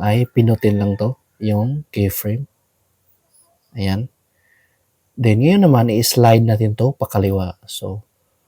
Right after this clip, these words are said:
hahanap ka ng, uh, part na gusto mong i-zoom in. So, halimbawa dito, i-zoom in ko. Ang gagawin ko lang ay gam-, gamitin natin yung daliri natin para i-zoom in.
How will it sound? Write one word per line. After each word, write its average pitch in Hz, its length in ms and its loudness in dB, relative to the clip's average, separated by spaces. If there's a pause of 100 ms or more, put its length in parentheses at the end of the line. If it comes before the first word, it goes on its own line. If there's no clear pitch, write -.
(480)
hahanap 127 560 0 (220)
ka 120 320 0
ng, 131 640 -4 (1040)
uh, 107 240 -2
part 123 320 2
na 113 120 0
gusto 117 360 -4
mong 117 400 -4
i-zoom 95 500 -4
in. 95 220 -12 (640)
So, 110 160 -4
halimbawa 107 480 2
dito, 110 400 0
i-zoom 101 480 -2
in 120 160 -2
ko. 113 320 -8 (640)
Ang 113 140 -2
gagawin 143 400 6
ko 175 80 6
lang 123 240 4
ay 139 340 -2
gam-, 135 380 -2
gamitin 131 500 2
natin 120 220 -2
yung 113 80 0
daliri 110 320 0
natin 117 400 -4
para 120 440 -6
i-zoom 98 460 -6
in. 87 140 -18